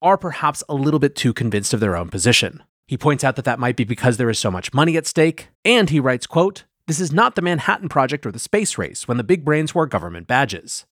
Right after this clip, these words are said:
That note, I think, will become important in our discussion a little bit later.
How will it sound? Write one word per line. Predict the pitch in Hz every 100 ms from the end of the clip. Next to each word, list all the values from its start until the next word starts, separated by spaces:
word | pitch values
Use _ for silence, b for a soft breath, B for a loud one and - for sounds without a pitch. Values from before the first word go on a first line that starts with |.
| _ -
That | 147 175
note, | 160 -
I | 139
think, | 135 117
will | -
become | - 110 98
important | - 196 185 151
in | 139
our | 113
discussion | 113 - - - 117
a | 110
little | 90
bit | 80 87
later. | 117 113 85 -